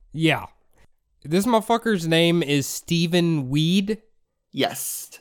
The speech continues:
Speaker 2: That is her
Speaker 1: Okay.
Speaker 2: fiance at the time's name.
Speaker 1: Okay. So, this dude's name, last name's Weed, and her dad wants to outlaw weed.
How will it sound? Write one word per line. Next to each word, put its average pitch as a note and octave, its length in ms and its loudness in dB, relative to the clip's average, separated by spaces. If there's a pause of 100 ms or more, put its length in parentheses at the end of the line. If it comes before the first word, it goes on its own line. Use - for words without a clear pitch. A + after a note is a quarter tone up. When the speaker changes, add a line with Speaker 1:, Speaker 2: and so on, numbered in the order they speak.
Speaker 2:
That C3 180 0
is E3 120 2
her E3+ 160 2 (120)
Speaker 1:
Okay. B2+ 80 -8
Speaker 2:
fiance D3+ 500 0
at C3 160 -2
the D3 80 -8
time's C3 480 -4
name. D#2+ 360 -8 (500)
Speaker 1:
Okay. D3+ 800 -2 (500)
So, F3+ 460 4 (460)
this G#3+ 280 -2
dude's C#4 360 0
name, E3+ 340 4
last E3+ 260 2
name's D3+ 220 0
Weed, A#2 600 -6 (540)
and D#3 200 2
her D3+ 200 4
dad C#3 840 2 (520)
wants E3+ 480 0
to C#3+ 100 -6
outlaw D3+ 580 2
weed. A#2+ 440 -4